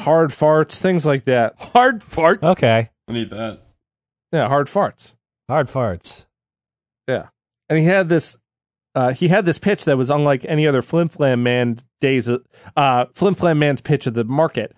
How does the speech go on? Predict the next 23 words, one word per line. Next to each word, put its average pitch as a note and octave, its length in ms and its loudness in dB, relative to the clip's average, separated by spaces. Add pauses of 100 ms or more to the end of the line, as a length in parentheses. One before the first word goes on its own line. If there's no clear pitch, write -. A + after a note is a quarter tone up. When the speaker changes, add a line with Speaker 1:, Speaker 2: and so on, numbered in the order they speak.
(260)
Speaker 1:
You C#3 60 -4
see, D#3+ 160 0
he E3+ 100 2
would G3 160 0
flat F#3+ 220 2
out D#3 140 2
say G#3 220 0
there's D3+ 180 0
only E3 180 -2
a D3 60 -2
ninety-five C#3+ 720 0
percent C#3 360 -6
chance C3+ 400 -4
of C3 140 -6
this A2+ 160 -4
shit A#2 280 -4
working, B2+ 520 -2 (260)
making D3 320 0
him C#3 160 2
sound C#3+ 300 2
more D#3+ 320 4
legit C3+ 560 0
than B2+ 260 -2